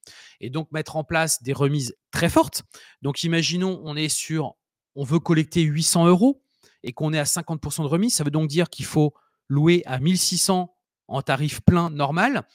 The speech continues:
divisé par trente. Ça veut dire qu'il faut considérer à peu près, je pense, quelque chose comme une bonne cinquantaine d'euros, cinquante, même cinquante-cinq euros la nuitée.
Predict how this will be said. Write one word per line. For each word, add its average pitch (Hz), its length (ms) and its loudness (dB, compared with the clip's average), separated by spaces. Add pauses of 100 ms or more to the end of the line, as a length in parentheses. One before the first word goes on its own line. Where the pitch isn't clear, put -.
(420)
divisé 175 420 -2
par 151 200 -2
trente. 220 380 -2 (580)
Ça - 180 -4
veut 123 80 -4
dire 180 180 -2
qu'il - 140 -12
faut 160 160 -6
considérer 139 640 -6
à 147 40 -2
peu 127 140 -8
près, 170 420 -8 (1200)
je - 160 -10
pense, 165 460 -2
quelque - 260 -8
chose 170 400 -2
comme 156 380 -4 (560)
une 127 140 -12
bonne 170 220 4
cinquantaine 165 520 0
d'euros, 151 420 8
cinquante, - 600 -2
même 151 300 -2
cinquante-cinq 156 600 -4
euros 160 240 4
la 175 100 4
nuitée. 160 360 0